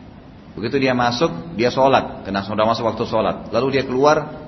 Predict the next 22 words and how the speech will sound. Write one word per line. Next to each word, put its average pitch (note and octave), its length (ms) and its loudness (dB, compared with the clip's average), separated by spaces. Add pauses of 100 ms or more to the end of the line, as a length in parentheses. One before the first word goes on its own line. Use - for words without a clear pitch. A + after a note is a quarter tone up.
dihina C3+ 320 2
sama A#2 240 -2
dia A#2 80 2
rumahnya G#2+ 320 0
Allah. F#2+ 400 -2
Kotor C3+ 480 2
masjidnya, B2 640 -6
panas, B2 560 0 (240)
kamar A2+ 320 0
mandinya A#2 400 0
bocor, A#2 400 0 (400)
gitu F#2 160 -6
kan? F#2 80 -8 (320)
Dihina C3+ 320 2
sama A2+ 160 0
dia. G#2+ 240 0
Yang D3+ 80 2
dihina E3+ 320 4
apa C#3 80 2
nih? C#3+ 320 -2
Rumahnya D#3 380 2
Allah. G#2 260 -2